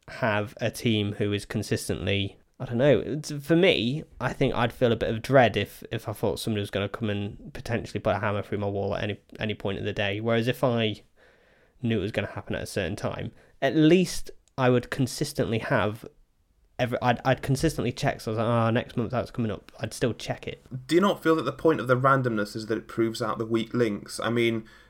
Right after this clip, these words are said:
Speaker 2: yeah, we know that Aidan's really good at the, Aidan really understands the integration platform,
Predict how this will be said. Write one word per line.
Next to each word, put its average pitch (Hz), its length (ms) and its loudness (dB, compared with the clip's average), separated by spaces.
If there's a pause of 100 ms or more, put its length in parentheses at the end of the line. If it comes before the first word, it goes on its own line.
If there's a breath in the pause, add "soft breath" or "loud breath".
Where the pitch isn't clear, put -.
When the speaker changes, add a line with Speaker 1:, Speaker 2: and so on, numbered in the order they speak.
(120 loud breath)
Speaker 2:
yeah, 139 260 4
we 123 180 4
know 135 200 4
that 120 180 0
Aidan's 120 360 0
really 110 220 4
good 110 280 0
at 107 220 0
the, 98 340 -2 (340)
Aidan 120 440 0
really 127 320 4
understands 107 600 -2
the 104 80 -2
integration 104 520 -4
platform, 98 640 -10